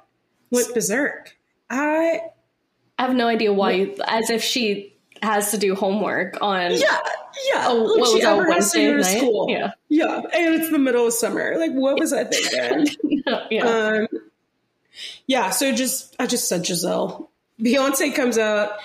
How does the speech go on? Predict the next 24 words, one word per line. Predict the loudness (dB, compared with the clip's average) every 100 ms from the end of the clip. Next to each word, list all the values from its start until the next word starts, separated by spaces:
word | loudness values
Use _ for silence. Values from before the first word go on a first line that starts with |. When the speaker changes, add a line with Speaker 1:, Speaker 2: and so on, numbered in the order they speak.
| -18 -20 -20
Speaker 1:
She | -8 -2 0
starts | 0 0 0
the | -2
show | 0 2 2 0
singing | 0 0 0
ballads. | 0 0 0 0 -2 -4
Absolutely. | -4 -4 -2 0 0 0 0 0
Like, | 0 -2 -6 -2
mic | 0 0
is | 0 0
on. | 0 0 0 -2 -2 -4
Speaker 2:
Mic | -2 0 -2 -4
is | -6 -2 -2 -4 -12 -4
on. | -2 -2 -6 -12 _ _ _ _
Speaker 1:
Insane. | 0 2 0 0 0 0 0 0
She | 0
sang | 0 0 0 2
One | 2 0 -2
plus | -2 -2 0
one, | 0 0 -2 -2 0 -2 -4 -12 -14 -14 -18 -8
um, | -4 0 0 0 -2 -4 -8 _ _ _ _ _
Dangerously | 0 0 2 0 0 0
in | 0
Love, | 0 0 0 -2 -4